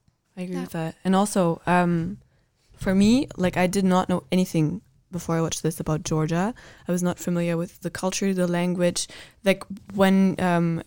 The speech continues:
Speaker 1: we watch it with subtitles, of course, but from the language, I cannot understand anything. Nothing seems even remotely familiar. And I think that is so interesting to dive into, like, a part of the world that is not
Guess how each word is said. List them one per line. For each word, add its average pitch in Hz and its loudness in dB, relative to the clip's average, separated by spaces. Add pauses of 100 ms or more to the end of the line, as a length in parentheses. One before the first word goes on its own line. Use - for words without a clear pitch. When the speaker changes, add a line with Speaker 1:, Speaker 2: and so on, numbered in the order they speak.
(240)
Speaker 1:
we 175 -4
watch 180 2
it 175 -4
with 175 0
subtitles, 170 -2
of 160 -4
course, 175 -2
but - -6
from 180 0
the 170 2
language, 180 2 (400)
I 190 2
cannot 202 0
understand 185 2 (120)
anything. 170 2
Nothing 175 0
seems 175 -2
even 170 -2
remotely 175 2
familiar. 170 2
And 165 2
I 170 0
think 175 -6 (460)
that 185 2
is 202 0
so 208 0
interesting 190 -2
to 175 -4
dive 175 2
into, 180 0 (120)
like, 165 -2
a 170 -4
part 180 0
of 175 -6
the 160 0
world 156 0
that 160 0
is 165 -4
not 165 2